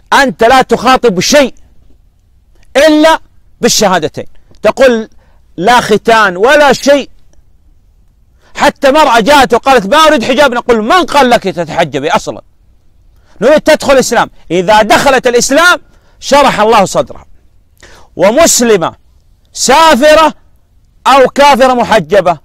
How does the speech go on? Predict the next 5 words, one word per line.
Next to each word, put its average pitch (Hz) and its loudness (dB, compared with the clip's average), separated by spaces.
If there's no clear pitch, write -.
أفضل؟ 165 0
الأولى. 285 2
فهمت؟ 277 -2
جاء 269 0
نصراني 285 0